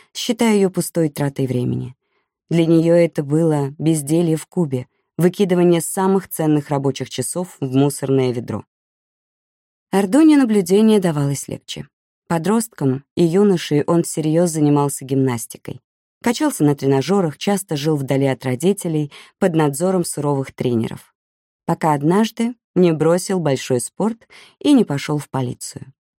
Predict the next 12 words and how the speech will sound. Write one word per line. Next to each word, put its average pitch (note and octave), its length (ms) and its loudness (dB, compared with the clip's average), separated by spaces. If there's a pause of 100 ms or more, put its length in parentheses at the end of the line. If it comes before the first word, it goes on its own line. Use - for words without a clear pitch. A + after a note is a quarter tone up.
(240)
Этот F#3 380 -4
опыт G#3+ 520 -2 (140)
выработал E3+ 560 2
в D3 100 -4
нём E3 240 2
умение D3+ 400 4
терпеть E3 720 -6
и F3 100 -2
ждать. - 480 -10 (600)
Он B3 140 4
любил C#3+ 280 2
покой, C3+ 580 -4